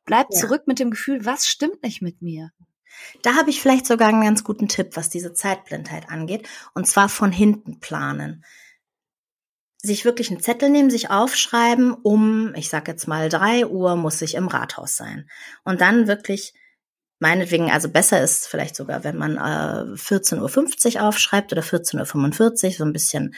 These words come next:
Speaker 2: Zeit. Und dann schreibt man nach hinten, wie viel Zeit brauche ich, also wann kommt der Bus an? Wie viel Zeit brauche ich oder wahlweise das Auto oder so?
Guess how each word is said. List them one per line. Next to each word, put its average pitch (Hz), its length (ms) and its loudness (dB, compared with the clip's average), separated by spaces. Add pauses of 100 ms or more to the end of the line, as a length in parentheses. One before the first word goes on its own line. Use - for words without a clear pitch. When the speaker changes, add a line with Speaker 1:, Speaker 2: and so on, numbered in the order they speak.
(260)
Speaker 2:
Zeit. 196 220 0 (220)
Und 180 140 -4
dann 208 160 2
schreibt 202 320 0
man 196 80 -2
nach 185 80 -4
hinten, 165 320 -6
wie 214 100 -4
viel 269 200 -2
Zeit 220 400 0 (200)
brauche 175 440 0
ich, 180 260 -2
also 175 160 -2
wann 208 160 2
kommt 220 200 2
der 196 80 6
Bus 175 320 0
an? 147 260 -8 (260)
Wie 208 120 2
viel 226 160 6
Zeit 196 300 0
brauche 160 380 2
ich 151 140 -12
oder 117 240 -16
wahlweise 135 460 -2
das 147 180 -2
Auto 147 280 -8
oder - 140 -12
so? - 200 -12